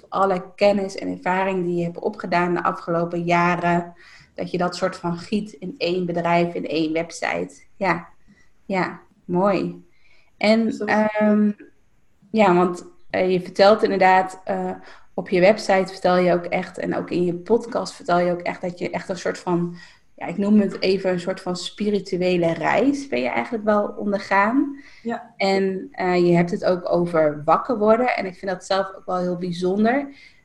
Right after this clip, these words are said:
Speaker 1: Eh, want zou je daar iets meer over kunnen vertellen? Misschien dat mensen denken van,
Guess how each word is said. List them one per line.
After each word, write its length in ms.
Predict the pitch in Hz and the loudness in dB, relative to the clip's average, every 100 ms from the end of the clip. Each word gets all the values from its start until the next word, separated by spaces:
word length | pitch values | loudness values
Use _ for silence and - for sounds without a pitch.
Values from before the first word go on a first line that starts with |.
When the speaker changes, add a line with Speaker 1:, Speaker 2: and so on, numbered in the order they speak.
| _ - | _ -8
Speaker 1:
Eh, 280 | 190 185 | -4 -2
want 180 | 185 180 | -2 -2
zou 140 | 202 220 | 2 4
je 80 | |
daar 280 | 220 220 226 | 6 4 2
iets 180 | 220 214 | -4 -6
meer 280 | 196 214 214 | -2 0 0
over 240 | 190 185 | -2 -4
kunnen 260 | - 190 180 | -8 -6 -6
vertellen? 540 | - - - 214 262 | -8 -6 2 4 4
Misschien 280 | 226 214 208 | -2 -4 -4
dat 160 | 185 175 | -2 0
mensen 340 | 170 175 175 | 2 0 0
denken 360 | 175 170 175 175 | 0 0 -2 -4
van, 420 | 170 170 175 175 | -2 -2 -4 -10